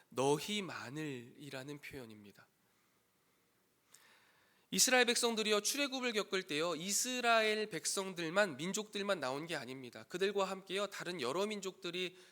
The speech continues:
함께 나왔거든요. 그래서 그들은 좀 이스라엘의 덕을 본 경향이 있습니다. 그렇게 수많은 민족들이 이스라엘과 같이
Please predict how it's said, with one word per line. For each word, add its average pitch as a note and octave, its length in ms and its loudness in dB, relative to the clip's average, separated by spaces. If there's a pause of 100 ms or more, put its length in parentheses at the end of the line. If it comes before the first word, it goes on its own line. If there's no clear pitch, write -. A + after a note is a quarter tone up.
함께 A#3+ 520 -4
나왔거든요. C3+ 800 -6 (360)
그래서 A#3+ 320 0
그들은 A3 420 -2
좀 G#3 200 -6
이스라엘의 G#3+ 680 2
덕을 G3+ 380 0
본 G3 220 -2
경향이 D#3 340 -4
있습니다. A#2+ 460 -8
그렇게 F#3 240 -4
수많은 A3 400 0
민족들이 F#3 520 -4
이스라엘과 F#3 480 2
같이 A#3 600 0